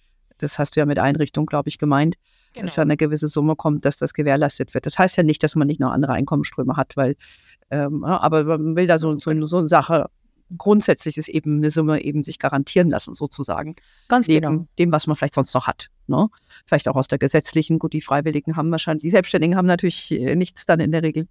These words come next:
Speaker 2: Ja, oft wird's halt, ähm, i-, ist zumindest eine private Versicherung angespart worden, aber die
Speaker 1: Hm.
Speaker 2: wird,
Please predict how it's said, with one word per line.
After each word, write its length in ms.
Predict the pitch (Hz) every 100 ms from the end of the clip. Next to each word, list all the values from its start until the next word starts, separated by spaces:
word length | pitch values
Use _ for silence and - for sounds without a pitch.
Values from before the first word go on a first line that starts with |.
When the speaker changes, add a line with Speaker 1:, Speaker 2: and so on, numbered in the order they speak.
| _ 170
Speaker 2:
Ja, 100 | 175
oft 260 | 202 - - -
wird's 220 | 202 -
halt, 220 | 175 -
ähm, 580 | 170 165 170 165 180 110 113
i-, 60 |
ist 320 | 202 190 180
zumindest 420 | - 190 190 180 202
eine 80 |
private 440 | 170 170 151 175 175
Versicherung 420 | 175 233 202 190
angespart 540 | 185 185 - 180 175
worden, 260 | 175 175 180
aber 100 | 165
die 120 | 180
Speaker 1:
Hm. 60 | 180
Speaker 2:
wird, 180 | 151